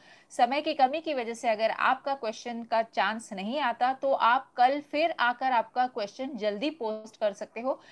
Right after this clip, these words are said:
सात बजे लाइव क्लिनिक का पोस्टर लाइव हो जाता है। उसके बाद लाइव चैट में आकर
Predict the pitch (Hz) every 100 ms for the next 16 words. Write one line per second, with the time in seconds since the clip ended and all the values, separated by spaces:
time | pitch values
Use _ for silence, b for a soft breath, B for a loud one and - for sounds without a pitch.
0 | B B - 285 330 339 285 294 302 247
1 | 233 262 254 254 262 220 208 - 247 233
2 | 202 208 208 220 233 233 220 240 262 262
3 | - 214 - 240 208 185 190 247 233 -
4 | - 202 202 233 285 285 220 214 214 226
5 | 208 208 240